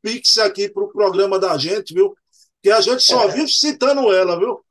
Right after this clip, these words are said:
Speaker 1: Somos fã número um de, de Lúcia Loureiro. Mas, Silvio,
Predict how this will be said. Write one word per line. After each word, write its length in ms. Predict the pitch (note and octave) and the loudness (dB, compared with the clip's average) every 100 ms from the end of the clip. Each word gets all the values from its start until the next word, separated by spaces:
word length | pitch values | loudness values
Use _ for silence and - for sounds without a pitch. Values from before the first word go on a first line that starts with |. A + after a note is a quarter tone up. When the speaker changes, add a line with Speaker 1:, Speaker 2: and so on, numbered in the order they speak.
| _ _ | _ _
Speaker 1:
Somos 580 | - - C4 D4+ C#4+ G#3+ - | 0 2 2 0 -4 -4 -4
fã 280 | A3+ D#4 C4+ | 4 4 4
número 340 | D#4 E4 C#4+ | 0 -2 -2
um 260 | B3 C#4+ C4 | -2 -2 -4
de, 120 | - - - _ _ _ _ _ | -4 -8 -12 _ _ _ _ _
de 180 | F#3 A#3 | -10 -8
Lúcia 340 | A3+ B3 A#3+ A#3 | -6 -4 -2 0
Loureiro. 540 | G#3+ F#3 G3 G#3 G3 _ _ _ - | 2 2 2 2 0 _ _ _ -2
Mas, 180 | G#3+ | 2
Silvio, 580 | A3 A#3 G#3+ C#3+ D#3+ B2 | 2 4 2 2 -4 -8